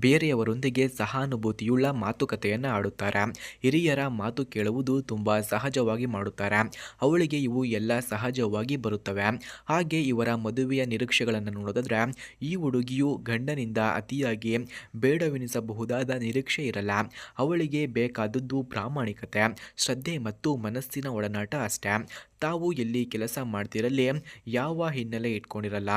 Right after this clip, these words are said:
ಮಾನವೀಯತೆ ಮುಖ್ಯ ಎಂದು ತಿಳಿಸಿದ್ದಾರೆ. ಹಾಗೆ ಗಂಡನಿಂದ ಇರುವಂತಹ ಅಪೇಕ್ಷೆಗಳನ್ನು ಸಹ ಇವರು ತಿಳಿಸಿದ್ದಾರೆ. ಅವಳ ಗಂಡನು ಕನಿಷ್ಠ ಬಿ ಎ ಅಥವಾ ಬಿ ಕಾಮ್ ತರಹದ ಪದವೀಧರನಾಗಿರಲಿ ಎಂಬ ಆಶೆ ಇಟ್ಟಿದ್ದಾಳೆ.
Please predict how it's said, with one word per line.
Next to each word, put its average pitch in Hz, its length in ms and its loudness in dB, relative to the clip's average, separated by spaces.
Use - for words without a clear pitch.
ಮಾನವೀಯತೆ 120 800 0
ಮುಖ್ಯ 113 440 -6
ಎಂದು 143 220 -2
ತಿಳಿಸಿದ್ದಾರೆ. 107 760 -4
ಹಾಗೆ 151 440 6
ಗಂಡನಿಂದ 135 580 2
ಇರುವಂತಹ 113 640 4
ಅಪೇಕ್ಷೆಗಳನ್ನು 113 640 2
ಸಹ 131 300 0
ಇವರು 113 240 2
ತಿಳಿಸಿದ್ದಾರೆ. 104 920 0
ಅವಳ 180 280 4
ಗಂಡನು 131 520 2
ಕನಿಷ್ಠ 117 460 0
ಬಿ 117 320 4
ಎ 139 200 2
ಅಥವಾ 107 440 2
ಬಿ 117 280 2
ಕಾಮ್ 139 320 -4
ತರಹದ 110 520 0
ಪದವೀಧರನಾಗಿರಲಿ 107 1200 0
ಎಂಬ 131 220 0
ಆಶೆ 101 460 2
ಇಟ್ಟಿದ್ದಾಳೆ. 101 680 0